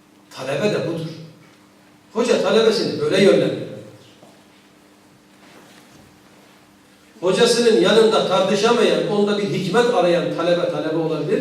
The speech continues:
mi? Peygamberle tartışan kadınlar var, bir sureye konu oluyor, Mücadele suresi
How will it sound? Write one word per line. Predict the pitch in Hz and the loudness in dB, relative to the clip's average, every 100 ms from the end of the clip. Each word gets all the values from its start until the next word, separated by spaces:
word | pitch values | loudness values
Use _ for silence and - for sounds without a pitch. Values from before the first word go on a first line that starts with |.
| 220 | -4
mi? | - - - - - - _ - _ - _ _ _ _ _ _ _ _ _ _ - _ _ _ _ _ _ _ _ _ _ _ - _ _ _ _ - - - - _ _ _ _ - 170 | -6 -10 -14 -20 -20 -20 _ -20 _ -20 _ _ _ _ _ _ _ _ _ _ -20 _ _ _ _ _ _ _ _ _ _ _ -20 _ _ _ _ -20 -20 -20 -20 _ _ _ _ -16 -4
Peygamberle | 190 202 208 214 269 247 190 | -2 2 4 6 4 4 0
tartışan | 196 196 - 208 - | 0 0 0 0 0
kadınlar | 196 196 196 185 185 | 0 0 2 2 2
var, | 233 269 - | 4 2 2
bir | 214 | -2
sureye | - 220 202 196 196 | -2 0 2 2 4
konu | 208 | 4
oluyor, | 214 220 - 190 - | 6 6 4 2 0
Mücadele | - 185 208 214 220 | 0 0 2 4 4
suresi | 208 208 196 190 175 | 2 2 2 0 -2